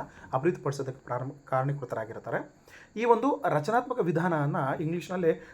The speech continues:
ಕನ್‌ಸ್ಟ್ರಕ್ಟಿವಿಸ್ಟ್ ಮೆಥಡ್ ಅಂತ ಕರಿತೀವಿ ನಾವು. ಓಕೆ, ಕನ್‌ಸ್ಟ್ರಕ್ಟಿವಿಸ್ಟ್ ಆಗಿರ್ತಕ್ಕಂಥ ಒಂದು ಮೆಥಡ್.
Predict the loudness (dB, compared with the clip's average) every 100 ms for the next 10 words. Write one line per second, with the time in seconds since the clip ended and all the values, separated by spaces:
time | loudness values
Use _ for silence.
0 | 4 6 6 2 0 0 0 0 -4 -6
1 | -4 -2 2 2 0 -4 -6 -8 -8 -12
2 | -16 -14 -8 -4 -4 -6 -6 -10 -8 -8
3 | -8 -8 -10 -6 -4 -2 0 0